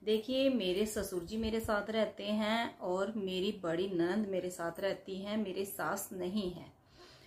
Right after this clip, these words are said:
तो सास नहीं है मेरी, अ, ससुर हैं। सास इस दुनिया को छोड़कर काफ़ी time पहले जा चुकी है, बहुत सालों पहले जा चुकी है। तो ननंद है मेरी। अब आप बोलेंगे कि ननंद क्यों रहती है आपके पास? मेरी ननंद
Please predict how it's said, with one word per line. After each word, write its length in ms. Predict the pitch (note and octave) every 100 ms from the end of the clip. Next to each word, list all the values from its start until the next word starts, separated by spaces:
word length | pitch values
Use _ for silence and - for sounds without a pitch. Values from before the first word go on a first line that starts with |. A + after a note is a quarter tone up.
| - -
तो 580 | G3+ F3+ F#3 F3+ F3 - - -
सास 440 | - A3+ A3+ A3+
नहीं 280 | G#3+ F#3+ G#3+
है 180 | G#3+ F#3
मेरी, 400 | E3+ F3 A3+ C#4+ - - - - -
अ, 160 | F#3
ससुर 460 | F3+ F#3 F3 G#3+ A3
हैं। 380 | A3 C4+ - - _ - - _ _ _ - - -
सास 340 | A3 A#3 A#3
इस 100 | G#3+
दुनिया 300 | G3+ G3+ G3
को 120 | G3
छोड़कर 440 | G3 F#3+ E3+ G3 F#3+
काफ़ी 360 | F3 E3 -
time 340 | G3 F#3 F3+ F3+
पहले 340 | F3+ F3 F3
जा 220 | E3 F3+
चुकी 360 | F3+ G3 G3 F#3+
है, 140 | F#3+
बहुत 380 | G3+ F3 F3 F#3+
सालों 300 | - F3 F3
पहले 280 | F3+ F3+ F#3
जा 180 | G3 F3
चुकी 400 | - F3 F3 E3
है। 260 | B3+ - - - - - _ -
तो 400 | G3 G3 G3+ -
ननंद 420 | A3 G3+ A3+ B3
है 100 | C4+
मेरी। 320 | G#3+ G3 G#3
अब 160 | G3+ F#3+
आप 100 | F3
बोलेंगे 460 | F#3 F#3+ F3+ F#3 F#3+
कि 160 | G3
ननंद 360 | F#3 F#3 F#3 F3
क्यों 260 | - F#3 F#3+
रहती 300 | G#3 - F#3+
है 60 | F#3
आपके 240 | F3 F#3+
पास? 440 | F#3+ G3 G3 G3 A3
मेरी 240 | A3+ A#3+
ननंद 460 | A3 G3 F#3+ G3